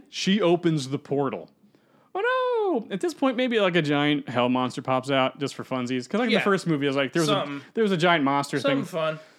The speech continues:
Speaker 1: So there's, you know, the big fight to fight. Everyone's
Speaker 2: You gotta
Speaker 1: doing
Speaker 2: give the
Speaker 1: stuff.
Speaker 2: people what they want at a certain point.
Speaker 1: Yeah. Um, so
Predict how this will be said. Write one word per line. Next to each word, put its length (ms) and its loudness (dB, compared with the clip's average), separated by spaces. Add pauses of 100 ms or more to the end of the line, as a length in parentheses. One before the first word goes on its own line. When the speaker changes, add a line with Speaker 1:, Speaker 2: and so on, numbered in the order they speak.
Speaker 1:
So 360 0 (680)
there's, 220 -2
you 100 2
know, 60 2
the 80 -2
big 140 0
fight 140 4
to 60 -2
fight. 260 0
Everyone's 280 2
Speaker 2:
You 60 0
gotta 120 2
Speaker 1:
doing 60 -2
Speaker 2:
give 0 -
the 200 6
Speaker 1:
stuff. 40 -10
Speaker 2:
people 260 -4
what 140 -6
they 100 -10
want 300 -8
at 60 -8
a 80 -10
certain 300 -12
point. 280 -12
Speaker 1:
Yeah. 280 4 (380)
Um, 400 4 (140)
so 280 4